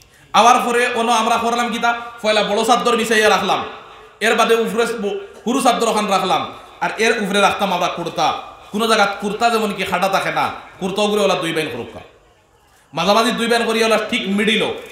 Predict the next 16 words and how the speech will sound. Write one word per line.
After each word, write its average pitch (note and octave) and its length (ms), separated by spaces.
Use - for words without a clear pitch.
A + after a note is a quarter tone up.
ওটা F#3+ 140
মিডিল G#3 300
মারি F#3 220
গিয়া A3+ 120
মিডিলের G#3+ 340
মধ্যে G3+ 220
ওলা F3+ 100
কাঞ্চি F#3 260
দি F3+ 80
মাঝে E3 200
দি F3 100
মারলা, D3+ 280
কোনো F3+ 160
হের F3+ 200
হয়ে A3+ 180
গেল, F#3+ 100